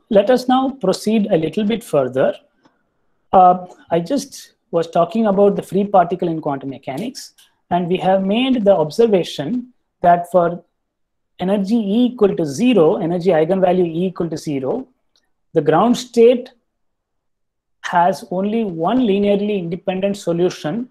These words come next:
that we will accept, namely the constant wave function. The linearly growing wave function we are going to eliminate, because the probability will grow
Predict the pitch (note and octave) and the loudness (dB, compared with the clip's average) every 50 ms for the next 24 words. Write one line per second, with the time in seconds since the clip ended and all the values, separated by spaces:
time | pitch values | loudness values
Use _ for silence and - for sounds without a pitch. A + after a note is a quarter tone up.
0 | _ _ - E3+ F3 E3+ E3+ D#3+ F3 F3 E3+ F#3 E3+ C#3+ C#3 C#3 C#3+ - - - | _ _ 0 2 2 2 2 0 -2 0 2 2 2 2 0 -2 -2 -4 -4 -4
1 | C#3 A#2 - - - - _ - D#3+ D#3+ E3+ E3+ E3+ G3 A3+ A3+ A#3+ - - E3 | -4 -4 -4 -10 -20 -20 _ -8 -6 -4 -4 -4 -2 -2 0 0 0 0 -2 -2
2 | D#3+ E3+ D#3+ - - F#3+ F#3 E3 E3 D3 C3+ C3+ - - C3 B2 - - - B2+ | -2 -4 -4 -4 -6 -6 -4 -4 -4 -4 -4 -4 -6 -10 -12 -12 -14 -20 -20 -20
3 | B2 - _ _ _ _ _ - E3+ E3+ F3+ G3+ A3+ A#3 B3 B3 B3+ A#3 F#3 F3 | -20 -20 _ _ _ _ _ -8 -4 -2 0 2 2 2 4 4 4 4 4 4
4 | F#3 G3+ G#3 G#3+ G3+ F3+ F3+ F3 F3 - F3 E3 E3 - B3+ B3+ B3 G3 F3 F3 | 4 4 4 2 2 2 2 0 0 -2 -4 -4 -4 -4 -4 -2 0 2 2 0
5 | E3 D#3 D#3 E3 E3+ E3 E3 B3 G#3+ D#3 D3+ D3 D3+ D3 D3+ C#3+ C3+ B2 - _ | 0 0 -2 -6 -6 -4 -2 -2 0 0 0 0 -2 -2 -2 -4 -6 -6 -10 _
6 | - - _ _ _ _ _ _ _ - D#3 E3 - F#3+ F#3 F#3 - F#3 - - | -20 -20 _ _ _ _ _ _ _ -8 -8 -4 0 0 0 0 0 -2 -2 0
7 | D3+ D3+ D#3 E3 F3+ F#3 F3+ A3+ A#3 F#3+ E3 D#3 C#3 C3+ C#3+ D#3 F#3 G#3 A3 G#3 | 2 2 2 2 0 0 0 0 -2 0 -2 -4 -2 0 2 4 4 4 2 -2